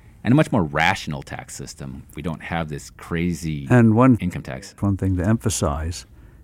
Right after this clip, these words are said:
Speaker 2: is that smaller government does not mean a lack of safety nets. You can have very effective safety nets, unemployment insurance, food stamps, health insurance. So it's not throwing people out on the streets. That's very important to get across.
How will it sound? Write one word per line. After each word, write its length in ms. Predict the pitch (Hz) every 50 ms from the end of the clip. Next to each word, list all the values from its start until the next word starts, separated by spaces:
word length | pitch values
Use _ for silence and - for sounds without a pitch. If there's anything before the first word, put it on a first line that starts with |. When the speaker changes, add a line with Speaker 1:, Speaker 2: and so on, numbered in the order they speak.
| - - -
Speaker 2:
is 260 | 113 107 104 101 104
that 380 | 107 110 110 107 104 - - - - - -
smaller 420 | - - - - 117 120 123 117 110
government 440 | - 117 117 110 110 104 92 -
does 180 | - 101 90 -
not 240 | 101 104 107 104 -
mean 400 | 107 104 101 101 98 95 92 85 - - - - - - - -
a 80 | - 101
lack 300 | 101 104 104 101 - -
of 100 | 101 -
safety 420 | - - 120 120 113 - - - 76
nets. 420 | 71 67 62 - - - - - - - - - -
You 140 | 123 107 98
can 160 | - 104 90
have 320 | 87 92 92 92 87 85 - - - - - - - -
very 220 | - 120 120 113 107
effective 460 | - - 110 95 - - - 82 -
safety 380 | - - 98 85 80 - 90
nets, 300 | 82 76 73 69 - -
unemployment 600 | - 67 64 62 - - - 107 107 107 104 101 101
insurance, 760 | 101 95 90 - - 101 95 95 95 92 87 - - - - - - - - - -
food 360 | - - - 110 104 104 92 -
stamps, 480 | - - 107 101 95 95 95 87 -
health 280 | - 87 95 101 - -
insurance. 680 | 107 98 - - 104 98 95 92 92 90 - - - - - - - - -
So 180 | - - 107 101
it's 140 | - -
not 280 | 127 123 113 107 - - - - - - - - - - - - - -
throwing 320 | - - 113 104 92 87
people 320 | - - 107 - - 90
out 180 | 87 82 90 85
on 120 | 82 78
the 80 | 78 82
streets. 540 | - - - - 107 92 - - - - -
That's 180 | - 117 -
very 200 | - - 107 104
important 380 | 98 92 - - 98 85 73 80
to 60 | 80
get 160 | - 85 78
across. 520 | 73 - - - - 55 - - - -